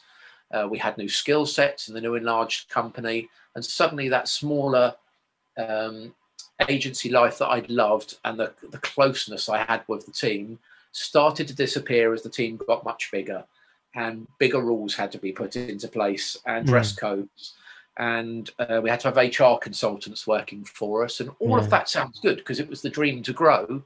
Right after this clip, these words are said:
Speaker 1: but with it, uh, I started to feel a little bit isolated at the top. I felt like, um, an H R director and an F D, and the creative me, um,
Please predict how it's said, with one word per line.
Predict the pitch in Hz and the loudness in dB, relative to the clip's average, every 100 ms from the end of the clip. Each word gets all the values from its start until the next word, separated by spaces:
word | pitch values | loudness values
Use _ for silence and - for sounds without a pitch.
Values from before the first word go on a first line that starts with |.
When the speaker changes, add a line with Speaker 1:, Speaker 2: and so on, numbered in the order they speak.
| _ _ - _ _ _ _ _ | _ _ -20 _ _ _ _ _
Speaker 1:
but | 147 151 156 | 2 2 0
with | 190 196 - | 2 2 4
it, | 110 - - - - - _ _ - | 0 0 -8 -12 -12 -20 _ _ 0
uh, | 131 131 | 2 2
I | 143 | 2
started | 135 - 143 143 139 | -4 4 4 4 -4
to | |
feel | - 143 | 2 4
a | |
little | 147 131 | 4 2
bit | - | 6
isolated | 160 147 127 117 107 101 131 | 8 6 2 2 0 0 -4
at | 120 | -4
the | |
top. | - 147 - | 0 2 2
I | 139 | -2
felt | - 143 - | 2 4 6
like, | 123 120 | 2 4
um, | 127 117 120 - | 2 0 -2 -6
an | 127 | -2
H | 123 - | -2 4
R | 139 | 4
director | 131 107 117 - 127 123 - _ _ - | 4 4 2 2 2 2 -2 _ _ -4
and | 127 | 0
an | |
F | 123 117 - | 0 -2 0
D, | 139 113 107 - | 2 2 -4 -6
and | 120 120 117 | -4 -4 -4
the | 117 | -4
creative | - - 135 147 147 - 98 104 | -4 2 6 6 4 -4 -6 -8
me, | 104 113 123 - _ _ _ _ _ | -6 -6 -8 -12 _ _ _ _ _
um, | 123 123 120 120 127 127 | 2 4 2 -2 -10 -16